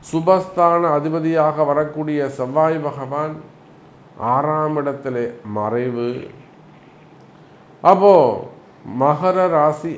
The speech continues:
அன்பர்களே, கொஞ்சம் உங்களுக்கு தைரியம் தேவைப்படும். இன்னும் கூட உங்களுக்கு இருக்கக்கூடிய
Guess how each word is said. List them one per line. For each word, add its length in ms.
அன்பர்களே, 480
கொஞ்சம் 480
உங்களுக்கு 340
தைரியம் 720
தேவைப்படும். 680
இன்னும் 260
கூட 220
உங்களுக்கு 260
இருக்கக்கூடிய 380